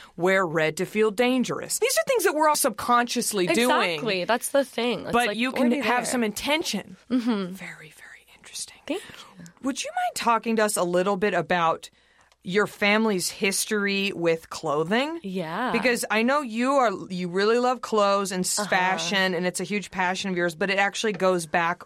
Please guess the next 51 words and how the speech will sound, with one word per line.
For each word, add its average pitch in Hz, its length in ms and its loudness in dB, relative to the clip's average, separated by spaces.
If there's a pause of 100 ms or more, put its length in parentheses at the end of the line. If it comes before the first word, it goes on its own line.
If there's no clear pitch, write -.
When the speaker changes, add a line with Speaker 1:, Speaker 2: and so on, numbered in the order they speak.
Speaker 1:
further 233 560 2
than 180 160 -2
just 180 380 0
you. 180 240 -2 (100)
Speaker 2:
My 214 220 2
background 226 460 0
is 202 100 -4
in 175 220 -6
fashion 254 400 0
writing, 220 640 0
and 165 400 -8
I - 80 -2
went 170 160 -6
to - 80 -12
school 196 340 -4
for 208 180 -6
fashion 185 440 -2
merchandising 175 560 -6
and 156 100 -12
print 214 220 -6
journalism. 190 680 -2
That 196 180 2
was, 190 340 0
I 226 140 2
literally, 240 420 2
up 220 180 0
until 220 460 0 (100)
I 196 140 2
was 196 380 0
really 196 240 2
approached 202 380 0
to 208 40 2
write 185 160 0
this 170 160 -2
book, 214 240 -2
I 196 40 -6
was 180 80 -6
like, 185 180 -2
"I'm 339 160 2
gonna 311 180 0
be 311 160 2
a 311 60 2
fashion 311 420 0
editor 208 320 2
and, 180 140 0
like, 180 80 -2
be 247 80 0
a 262 40 0
fashion 247 400 -2
writer." 175 240 -2
And 165 240 -6